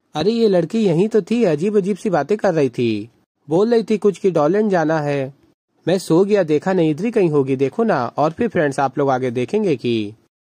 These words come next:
फाल्गुनी कुछ लड़कों से पानी पीने के लिए मांगती हैं और तभी कुछ लड़के फाल्गुनी को अपने साथ लिए जाते हैं डॉलैंड जाने के बहाने। और तभी फाल्गुनी की गुड़िया वहां गिर जाती है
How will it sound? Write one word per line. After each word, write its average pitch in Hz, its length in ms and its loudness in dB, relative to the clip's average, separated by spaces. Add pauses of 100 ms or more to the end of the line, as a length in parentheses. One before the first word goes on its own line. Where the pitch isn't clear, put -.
(220)
फाल्गुनी 160 380 0
कुछ 196 220 0
लड़कों 151 280 0
से 196 140 -2
पानी 160 300 -2
पीने 175 260 0
के 165 80 -2
लिए 147 100 2
मांगती 123 340 -2
हैं 185 60 4
और 170 80 2
तभी 139 260 -4
कुछ 175 240 -4
लड़के 123 300 -2
फाल्गुनी 135 480 0
को 180 80 -2
अपने 135 220 -4
साथ 127 160 -4
लिए 120 240 -2
जाते 127 320 -2
हैं 110 380 -6 (240)
डॉलैंड 160 400 0
जाने 143 260 0
के 143 120 -4
बहाने। 123 540 -4 (220)
और 160 240 -6
तभी 151 200 0
फाल्गुनी 160 460 0
की 196 120 -4
गुड़िया 156 300 2
वहां 156 220 -2
गिर 139 140 0
जाती 170 400 -2
है 120 240 -4